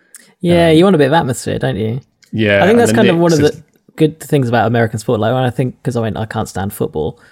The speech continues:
Speaker 1: but was it the M L S? Is that the American Football League? Like, when, like
Speaker 2: Major League Soccer, maybe that's
Speaker 1: Oh,
Speaker 2: that
Speaker 1: yeah,
Speaker 2: as well?
Speaker 1: that, yeah, I think that's it. Like, with certain teams, when they're playing at home and, like, when they score and stuff like that, they'll have, like, jets of fire going off by the goal. And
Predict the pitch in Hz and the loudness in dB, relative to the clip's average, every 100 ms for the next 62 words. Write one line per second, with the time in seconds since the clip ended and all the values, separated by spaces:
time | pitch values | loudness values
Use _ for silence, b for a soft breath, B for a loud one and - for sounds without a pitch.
0 | b - 107 95 120 117 120 113 110 110 | b -2 0 0 -2 -4 -2 -4 -4 -4
1 | - 120 120 135 156 - - 113 117 113 | -4 -2 0 0 -2 -8 -8 -4 -2 -2
2 | 120 117 117 117 120 - 110 117 120 123 | -2 -2 -4 -6 -6 -8 -6 -4 -2 -4
3 | 131 _ _ _ _ _ - 123 117 - | -6 _ _ _ _ _ -4 -4 -4 -6
4 | 139 123 - _ _ _ _ - 110 110 | -2 -2 -4 _ _ _ _ -10 -4 -4
5 | 120 113 110 - - 117 - 143 147 135 | -2 -4 -6 -10 -4 -4 -2 -4 -2 -2
6 | 131 165 170 165 151 139 143 117 131 117 | 2 4 4 4 4 2 0 -2 -2 -2
7 | 117 - - - 95 - b b b b | -4 -6 -6 -6 -8 -8 b b b b
8 | - 117 - - - - 131 - 123 107 | -2 -2 -4 -16 -14 -6 -6 0 0 0
9 | 110 117 107 107 117 110 107 107 110 110 | -2 -2 -2 -2 -4 -6 -4 -6 -6 -6
10 | 113 107 101 95 107 107 98 - 113 107 | -6 -4 -6 -8 -8 -8 -8 -6 -4 -2
11 | 107 107 110 104 110 110 107 - - - | -4 -6 -4 -4 -4 -6 -6 -6 -6 -8
12 | - - - 104 104 - 104 110 110 107 | -8 -10 -4 -2 -2 -4 -6 -6 -8 -8
13 | 104 98 104 104 92 53 - | -8 -6 -4 -4 -4 -8 -12